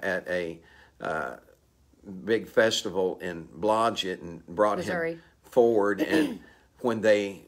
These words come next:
Speaker 1: showed those dress blues, he just
Speaker 2: Well, when
Speaker 1: began
Speaker 2: they
Speaker 1: to
Speaker 2: slipped it on his hands, his, behind him, they slipped it on his arms, our son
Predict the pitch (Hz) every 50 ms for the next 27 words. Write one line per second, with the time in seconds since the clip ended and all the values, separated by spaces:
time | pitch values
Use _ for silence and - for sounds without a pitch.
0 | _ - - - - 139 120 123 120 113 110 98 110 107 104 101 98 - - -
1 | 107 113 104 98 - - 104 101 107 113 110 107 98 95 92 - - - - 107
2 | 101 101 87 - 98 92 - 226 247 247 247 247 262 247 240 233 233 - - -
3 | 254 262 262 262 247 226 - 214 214 214 214 202 208 196 190 - - - 226 220
4 | 233 226 202 196 185 190 185 - - 208 214 196 180 - - - - _ - 196
5 | 185 214 202 - 226 233 233 226 214 190 190 185 185 - - 226 220 220 - 208
6 | 185 - 196 196 185 185 185 180 165 196 196 202 196 180 170 170 185 175 170 -
7 | 214 208 196 180 180 175